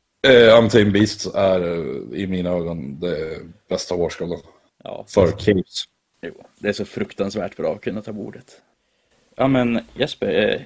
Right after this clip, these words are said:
Speaker 2: hur skulle du gå tillväga då om du ska bygga en lista med den här armén?
Speaker 1: Ja, jag börjar ju med min, eh, Kelnar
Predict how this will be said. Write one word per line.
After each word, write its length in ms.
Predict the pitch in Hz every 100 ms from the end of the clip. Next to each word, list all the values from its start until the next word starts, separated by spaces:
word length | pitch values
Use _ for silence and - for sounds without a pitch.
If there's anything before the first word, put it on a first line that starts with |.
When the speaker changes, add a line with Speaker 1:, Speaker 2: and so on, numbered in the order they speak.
| -
Speaker 2:
hur 200 | - 139
skulle 540 | 135 - 165 165 147 143 _ -
du 120 | 127
gå 180 | 180 180
tillväga 320 | 110 110 156
då 60 |
om 100 | 101
du 60 | 95
ska 140 | -
bygga 220 | 92 92 98
en 80 | 98
lista 260 | 95 -
med 120 | - 95
den 100 | 98
här 160 | 101
armén? 200 | 101 110 120 _ _ _ _ _ _ _ - - - - - - 160
Speaker 1:
Ja, 280 | 170 202 226
jag 400 | 190 196 196 196
börjar 260 | 190 180 185
ju 120 | 175
med 420 | 151 139 131 123
min, 380 | 117 110 107 104
eh, 580 | 104 101 98 95 92 92 -
Kelnar 520 | 107 101 101 113